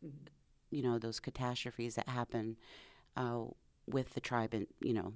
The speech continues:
Speaker 2: in general.
Speaker 1: I guess first I'd like to say that, you know, I, I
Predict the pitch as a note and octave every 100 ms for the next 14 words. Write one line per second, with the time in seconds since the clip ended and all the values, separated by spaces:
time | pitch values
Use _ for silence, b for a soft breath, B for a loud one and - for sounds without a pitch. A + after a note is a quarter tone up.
0 | A#2+ - A2+ G#2+ G#2 G#2 C#3+ - - D3
1 | D3+ D3+ - D#3 D#3 - B2+ B2 B2+ A#2
2 | - C3 C3 - - - B B B -
3 | C3 B2 B2 B2 - - A#2